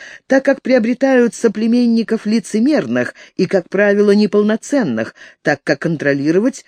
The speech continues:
можно только внешние проявления поведения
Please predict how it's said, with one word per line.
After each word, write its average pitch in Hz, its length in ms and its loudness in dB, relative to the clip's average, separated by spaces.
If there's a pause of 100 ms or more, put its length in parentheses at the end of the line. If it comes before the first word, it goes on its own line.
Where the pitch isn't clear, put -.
(180)
можно 156 480 -2
только 180 640 0
внешние 170 800 0
проявления 143 680 -2
поведения 151 720 -2